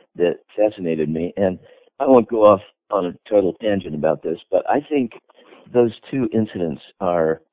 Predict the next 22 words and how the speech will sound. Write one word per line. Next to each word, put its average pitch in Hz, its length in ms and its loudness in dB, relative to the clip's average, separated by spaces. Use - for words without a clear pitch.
the 98 140 0
aesthetic - 720 0
side 90 240 0
of 82 80 -6
things 78 300 -6
that 82 140 -2
attracted 82 500 -2
me 71 120 -4
in 67 100 -6
both 76 200 -2
of - 80 -18
those 69 220 -6
cases. 80 380 -8
I 90 60 -6
think 104 200 -6
there 101 100 -2
was 80 120 -6
an 82 160 -4
aesthetic 82 480 -4
dimension 80 500 -6
to 87 60 -10
my, 76 300 -4